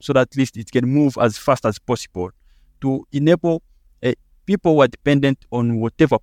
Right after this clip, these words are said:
policy that we are defining to gain whatever they need. And, uh, that was really very key, because it's not about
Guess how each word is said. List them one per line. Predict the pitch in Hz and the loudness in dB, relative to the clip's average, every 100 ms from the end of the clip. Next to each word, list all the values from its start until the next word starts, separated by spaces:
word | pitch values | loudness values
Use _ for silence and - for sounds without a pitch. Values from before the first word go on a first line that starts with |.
| - | 0
policy | 127 131 - | 0 0 0
that | 113 - | -2 0
we | 98 | -6
are | |
defining | - - 131 104 101 104 - _ _ _ _ | -6 0 0 2 -2 -4 -10 _ _ _ _
to | 127 - _ _ | -12 -14 _ _
gain | - 151 147 139 _ _ | 2 4 4 -2 _ _
whatever | 113 - 135 120 | -8 -2 0 0
they | 101 104 | -2 -4
need. | 117 98 _ _ _ _ _ _ _ | -4 -6 _ _ _ _ _ _ _
And, | 143 143 139 | 0 2 2
uh, | 139 135 _ | 2 0 _
that | 165 208 190 | 4 4 2
was | 151 139 | -2 -2
really | 156 156 151 | -2 -2 0
very | 147 147 143 139 - _ - | 2 2 2 -2 -8 _ -6
key, | 180 117 127 _ _ - | -2 0 -2 _ _ -10
because | 127 156 151 131 - _ - | 0 4 4 0 -12 _ -20
it's | - 185 | -6 -2
not | 214 | 0
about | 139 147 147 - - | 2 2 2 0 -10